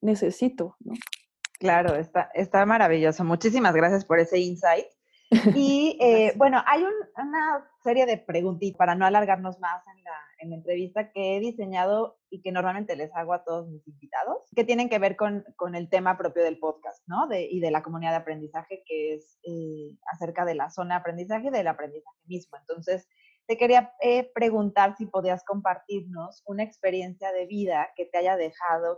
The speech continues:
Speaker 2: como un, un aprendizaje de impacto o un gran aprendizaje para, para ti que quieras compartir.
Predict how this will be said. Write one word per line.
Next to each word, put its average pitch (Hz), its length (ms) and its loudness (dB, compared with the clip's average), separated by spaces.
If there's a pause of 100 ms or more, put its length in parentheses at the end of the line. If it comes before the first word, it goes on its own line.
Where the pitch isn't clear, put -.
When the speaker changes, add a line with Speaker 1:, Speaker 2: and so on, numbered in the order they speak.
Speaker 2:
como 151 600 -14
un, 185 360 -8
un 190 140 -8
aprendizaje 180 540 -8
de 170 160 -4
impacto 156 640 -8
o 170 100 -2
un 175 120 -6
gran 165 240 -2
aprendizaje 151 760 -14
para, 123 160 -14 (280)
para 143 260 -4
ti 160 160 -6
que 165 140 -6
quieras 143 420 -10
compartir. - 540 -12